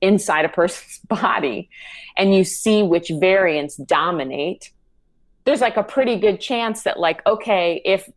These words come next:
the virus ever rolled the dice out in the wild and it landed on this mutation, this mutation would take hold and thrive.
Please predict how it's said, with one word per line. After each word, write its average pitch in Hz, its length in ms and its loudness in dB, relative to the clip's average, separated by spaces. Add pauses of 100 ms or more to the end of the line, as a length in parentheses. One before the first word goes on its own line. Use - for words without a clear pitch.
the 180 140 0
virus 202 440 0
ever 175 240 -2
rolled 170 440 -2
the 165 80 -4
dice 165 500 -2
out 160 380 0
in 175 160 -4
the 160 80 -2
wild 156 680 0 (540)
and 185 120 0
it 180 120 0
landed 180 440 0
on 160 180 -2
this 165 200 -6
mutation, 165 960 -2 (400)
this 208 180 2
mutation 202 720 -2
would 190 320 2
take 202 320 -2
hold 208 320 2
and 160 220 -4
thrive. - 580 -2